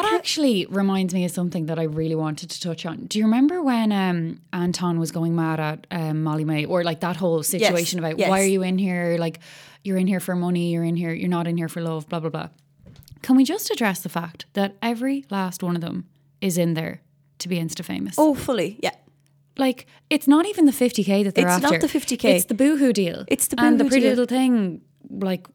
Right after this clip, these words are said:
Speaker 2: capsule collection, whatever
Speaker 1: Yeah.
Speaker 2: you wanna call it.
Speaker 1: Absolutely. Like,
Speaker 2: What a,
Speaker 1: one hundred percent.
Speaker 2: like, sorry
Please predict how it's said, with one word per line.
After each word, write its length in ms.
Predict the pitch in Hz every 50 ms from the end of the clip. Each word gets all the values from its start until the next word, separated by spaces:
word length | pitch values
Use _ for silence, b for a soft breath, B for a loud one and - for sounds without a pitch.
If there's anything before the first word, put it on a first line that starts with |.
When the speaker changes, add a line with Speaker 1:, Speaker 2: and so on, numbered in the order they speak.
| - _
Speaker 2:
capsule 440 | - - 202 196 196 - - 180 170
collection, 400 | - 180 170 165 165 - 165 165
whatever 160 | 165 170 170
Speaker 1:
Yeah. 80 | 165 170
Speaker 2:
you 60 | 175
wanna 120 | 165 160 165
call 200 | 165 165 160 165
it. 180 | - 180 - - -
Speaker 1:
Absolutely. 600 | 320 - - - 320 285 285 277 - 202 175 202
Like, 220 | 226 240 254 247
Speaker 2:
What 160 | 254 277 285
a, 60 | 285 427
Speaker 1:
one 100 | 494 571
hundred 420 | 302 320 339 349 330 320 294 262
percent. 340 | - 269 269 - - 262 214
Speaker 2:
like, 100 | 180 196
sorry 240 | 494 539 554 523 494